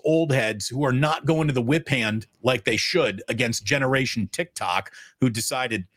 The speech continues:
"Yeah, we're just gonna roll it out there and see what happens." Um, but basically, Adam Silver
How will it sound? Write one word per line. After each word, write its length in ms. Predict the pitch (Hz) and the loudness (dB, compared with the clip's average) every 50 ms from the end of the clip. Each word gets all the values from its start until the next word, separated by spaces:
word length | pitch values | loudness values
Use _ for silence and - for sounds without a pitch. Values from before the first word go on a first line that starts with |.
| _ _ _ _ | _ _ _ _
"Yeah, 200 | - - 175 151 | 2 2 2 2
we're 100 | 139 135 | 2 2
just 160 | 120 120 - | 0 0 -2
gonna 140 | - 120 104 | -2 -2 0
roll 260 | 98 110 107 104 101 | 2 2 2 4 2
it 60 | 98 101 | 2 2
out 240 | 101 104 101 - | 2 2 0 0
there 140 | - 98 92 | -2 -2 -2
and 100 | 92 92 | -2 -4
see 100 | - 117 | -6 -6
what 160 | 101 95 90 | -4 -2 0
happens." 540 | 95 - 113 107 104 - 85 80 92 - - - - - - - - - _ _ _ _ | 0 2 2 0 0 -2 -4 -4 -6 -8 -8 -10 -16 -20 -20 -20 -20 -20 _ _ _ _
Um, 340 | - 135 139 139 139 143 - _ - | 4 6 6 4 2 0 -4 _ 2
but 180 | 165 175 151 | 2 2 2
basically, 640 | - 294 294 - - - - - 101 95 87 85 98 - _ _ - - - _ _ _ _ _ | 2 0 0 0 -2 -4 -6 -6 -4 -4 -4 -4 -6 -10 _ _ -20 -20 -20 _ _ _ _ _
Adam 320 | 175 202 233 254 277 277 | 2 2 4 4 2 2
Silver 580 | - - - 262 226 202 143 120 104 101 139 | 0 0 -2 -2 -2 -2 -2 0 -2 -2 -2